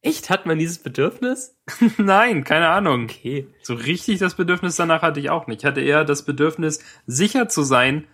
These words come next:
Speaker 2: dass sich nichts in meinem Ohr befindet.
Speaker 1: Ja, okay. Das kann
Speaker 2: Ähm,
Speaker 1: ich vielleicht eher verstehen.
Speaker 2: also ich hatte jetzt nicht das, das, den Verdacht, dass irgendwas, also Käfer oder sowas da drin wären. Aber ich dachte, ah, vielleicht ist da irgendwas. Staub, irgendwie irgendwas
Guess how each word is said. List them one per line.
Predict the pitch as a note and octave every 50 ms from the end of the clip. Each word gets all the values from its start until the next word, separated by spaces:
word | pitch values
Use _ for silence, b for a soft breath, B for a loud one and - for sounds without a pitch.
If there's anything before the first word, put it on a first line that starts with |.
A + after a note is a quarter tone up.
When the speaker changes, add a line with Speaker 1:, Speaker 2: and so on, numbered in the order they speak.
| _ _ _
Speaker 2:
dass | C3+ C3+ -
sich | C3+ B2+ -
nichts | D3+ D#3+ E3+ - - -
in | E3+ D3+
meinem | D3 C#3+ D3 D3 D3
Ohr | - D#3 D#3+ D3+
befindet. | B2 A2+ - - A2+ A2+ - - - - _ _ _ _ _ _ B B B B B -
Speaker 1:
Ja, | - F#3+ G3+
okay. | C#3 - - D3 A#2+ A2+ - _ _ _ _ _ _ _
Das | B2 A2+
kann | A#2+ A#2 A2+
Speaker 2:
Ähm, | A#2
Speaker 1:
ich | - A2+
vielleicht | - C3+ C3 C3 - -
eher | C3+ C3 C3
verstehen. | C3 B2+
Speaker 2:
also | A#2+ B2 B2+ B2+ A#2+
ich | B2 B2+
hatte | C3+ B2 C3+
jetzt | C3 A#2+ -
nicht | C3+ C3 -
das, | C3+ B2+ - - - - -
das, | D#3+ D3 C3 A#2+ A#2 B2 A#2+
den | A#2 B2 A#2
Verdacht, | - - C3+ - A#2+ - -
dass | B2 -
irgendwas, | - A#2+ A#2+ A#2+ A#2 A2+ - - - - _ _ _ _ _ _ _
also | - A2+ B2 A2+ A2+ - - _ _ -
Käfer | - D3+ F3+ E3 - B2
oder | A2+ C#3 B2 A#2+
sowas | C3 B2 A#2+ A#2 -
da | C3+
drin | B2+ A#2+ A#2 A#2+ A#2 A2+
wären. | A2+ A2 A2 b b b b b b b
Aber | - G3 A#2 A#2 A#2+ A#2 A#2+ A#2 A#2 -
ich | C#3 C3
dachte, | - C3 B2+ C3 - C#3 C3+ C3 -
ah, | G3+ A3
vielleicht | G#3+ - G#3 G3+ -
ist | A#3 - -
da | G3+ D3 B2+
irgendwas. | A#2 A#2 A#2 A2+ A2+ - - - _ _ _ - -
Staub, | - - - C3 B2+ B2+ - - - _ _ _
irgendwie | - C3+ B2 B2 B2 A#2+ C3 C3 B2 A#2+ A#2+
irgendwas | A#2+ B2+ B2+ A#2+ A#2+ A#2 A#2+ - - - - - _